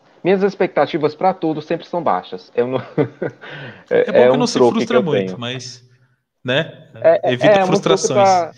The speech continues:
Speaker 1: isso, é um truque pra evitar frustração, mas em algumas coisas a gente fica com uma expectativa mais alta e tal. Só que
Speaker 2: Sim,
Speaker 1: nesse
Speaker 2: sim.
Speaker 1: caso eu tava bem, bem tranquilo. Ah, se não der, não deu, é flex, eu faço o que, o que der pra fazer e tal.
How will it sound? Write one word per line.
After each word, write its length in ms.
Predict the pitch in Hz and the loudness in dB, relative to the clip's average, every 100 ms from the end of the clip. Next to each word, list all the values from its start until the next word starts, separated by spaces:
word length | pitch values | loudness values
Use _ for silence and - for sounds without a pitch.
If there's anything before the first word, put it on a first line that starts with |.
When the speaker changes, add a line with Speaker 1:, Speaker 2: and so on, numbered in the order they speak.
| _ - | _ -18
Speaker 1:
isso, 340 | 151 147 - | -18 -14 -10
é 40 | |
um 60 | 160 | -10
truque 300 | 175 180 180 | -6 -8 -6
pra 140 | - | -4
evitar 300 | 117 120 120 | -4 -2 -4
frustração, 480 | - 107 - 107 101 | -4 -10 -8 -6 -4
mas 520 | 98 120 147 127 95 _ _ _ _ | -4 -2 -2 -4 -8 _ _ _ _
em 80 | 131 | 0
algumas 320 | 135 175 190 | 2 -2 0
coisas 380 | 156 160 160 151 | 2 2 2 0
a 140 | 135 | 0
gente 260 | 127 151 - | -2 -6 -6
fica 220 | 131 110 | -6 -4
com 60 | |
uma 100 | 117 | -4
expectativa 580 | 110 - - 104 - 107 | -8 -10 -4 -4 -2 -4
mais 280 | 104 98 90 | -2 -2 -2
alta 320 | 90 101 101 | 0 0 -2
e 40 | 95 | -4
tal. 300 | 104 107 - _ - | -2 -2 -6 _ -8
Só 120 | 143 | -6
que 60 | 135 | -2
Speaker 2:
Sim, 40 | |
Speaker 1:
nesse 260 | 151 147 151 | -4 -2 -2
Speaker 2:
sim. 40 | |
Speaker 1:
caso 240 | 143 147 156 | 0 0 2
eu 40 | |
tava 280 | 156 151 151 | 2 2 2
bem, 720 | 143 151 165 170 160 139 107 | 2 2 2 -2 -4 -6 -6
bem 160 | 120 135 | -6 -6
tranquilo. 680 | 151 151 - 110 123 110 | -6 -6 -4 0 0 2
Ah, 180 | 131 120 | 2 0
se 140 | - 127 | -4 -6
não 160 | 127 | -4
der, 300 | 104 110 120 | 0 0 0
não 160 | 113 101 | -2 -4
deu, 240 | 95 110 | -2 -2
é 60 | 95 | -2
flex, 680 | - 92 101 110 92 _ 92 | -4 -2 2 2 0 _ -8
eu 80 | |
faço 360 | 90 101 101 92 | -4 -6 -6 -10
o 240 | 85 85 - | -10 -12 -18
que, 80 | _ _ _ _ _ _ _ - | _ _ _ _ _ _ _ -20
o 60 | |
que 120 | - 101 | -14 -4
der 160 | 92 | -4
pra 140 | 92 95 | -4 -6
fazer 340 | 90 87 90 | -6 -4 -6
e 40 | 87 | -2
tal. 340 | 87 90 | 0 0